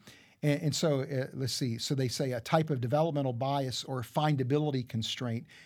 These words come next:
which limits evolutionary dynamics to a hugely reduced subset of structures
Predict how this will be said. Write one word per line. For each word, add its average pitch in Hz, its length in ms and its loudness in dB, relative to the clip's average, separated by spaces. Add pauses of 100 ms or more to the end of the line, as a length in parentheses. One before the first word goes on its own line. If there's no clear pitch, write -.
(140)
which 135 220 -2
limits 160 460 2
evolutionary 147 640 2
dynamics 123 800 -2 (320)
to 151 160 0
a 127 60 0
hugely 160 520 2
reduced 127 520 0
subset 139 360 0
of 120 80 -4
structures 123 680 -2